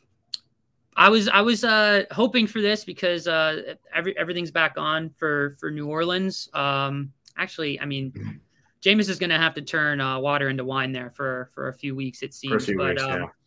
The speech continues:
Speaker 1: I think the biggest news as it currently stands is that Alvin Kamara probably gotta move him up to number two, um, in my opinion,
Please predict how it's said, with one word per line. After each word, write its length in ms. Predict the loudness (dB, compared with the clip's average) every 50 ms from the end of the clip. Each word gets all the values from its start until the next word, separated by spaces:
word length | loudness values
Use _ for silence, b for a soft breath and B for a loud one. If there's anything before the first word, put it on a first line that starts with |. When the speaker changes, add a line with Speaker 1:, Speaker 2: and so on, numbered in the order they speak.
| _ _ _ _ _
Speaker 1:
I 60 | -4 0
think 180 | 2 2 2
the 80 | 2 0
biggest 560 | 2 4 2 4 4 4 2 2 -2 -8 -6
news 400 | -2 0 2 2 2 0 -2 -6 -12 _ _ _ _ 2
as 160 | 2 2 2
it 120 | -2 -6
currently 440 | -4 -2 0 0 0 -2 -4 -6 -8
stands 600 | -8 -6 -4 -2 -2 0 0 -2 -4 -6 -8 -8
is 180 | -8 -8 -6 -4
that 140 | -4 -4 -2
Alvin 300 | 0 0 0 0 -4 -8
Kamara 580 | -8 -8 -6 -4 -2 0 0 0 0 -2 -4 _ _ _ _ _ _ _ -20 -2
probably 400 | 2 4 4 4 4 2 0 2
gotta 200 | 2 2 2 0
move 240 | -2 -4 -6 -4 -4
him 160 | -4 -4 -4
up 120 | -4 -4
to 80 | -6 -6
number 280 | -4 -4 -2 -2 -4
two, 440 | -6 -6 -6 -4 -4 -4 -4 -6 -8 _ _ _ _ -6
um, 280 | -4 -2 0 0 -2
in 100 | -2 -4
my 180 | -2 -2 -2 -2
opinion, 500 | -2 -4 -6 -6 -4 -4 -4 -4 -6